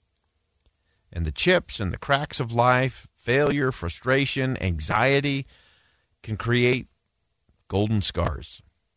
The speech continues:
that make us stronger, that make us immensely more valuable.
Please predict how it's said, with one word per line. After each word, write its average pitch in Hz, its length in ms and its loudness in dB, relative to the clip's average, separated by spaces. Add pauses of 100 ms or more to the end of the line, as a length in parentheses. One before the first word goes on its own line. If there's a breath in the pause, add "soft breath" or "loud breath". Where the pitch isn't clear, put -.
(400)
that - 180 0
make - 220 -2
us - 140 -2
stronger, 135 760 -2 (280)
that 90 180 -2
make 90 240 -2
us 90 240 -6 (140)
immensely 85 960 -2 (760)
more 87 280 2
valuable. 80 640 0